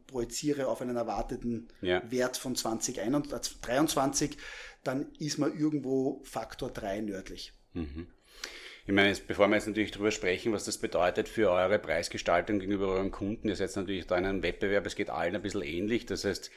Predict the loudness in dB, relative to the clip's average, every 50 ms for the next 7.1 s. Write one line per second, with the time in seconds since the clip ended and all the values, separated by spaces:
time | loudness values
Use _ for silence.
0 | -18 -20 -20 -12 -6 -2 0 2 2 2 0 -2 0 2 2 2 2 0 0 0
1 | 2 2 2 4 4 4 4 4 2 2 2 0 0 -2 0 0 0 -2 -2 -8
2 | -10 -8 -6 -4 0 2 4 4 4 4 2 0 0 0 0 -2 0 0 0 0
3 | 0 2 2 2 2 0 -2 -4 -2 -2 -2 0 0 0 0 -2 -4 -10 -6 -2
4 | 0 2 2 2 2 2 0 0 -2 -2 0 0 2 2 0 0 -2 -4 -10 -10
5 | -10 -12 -14 -14 -10 -2 2 6 6 8 8 8 6 4 2 0 -2 -4 -4 0
6 | 2 4 4 6 6 6 8 6 6 6 2 -4 0 2 2 4 6 6 8 6
7 | 6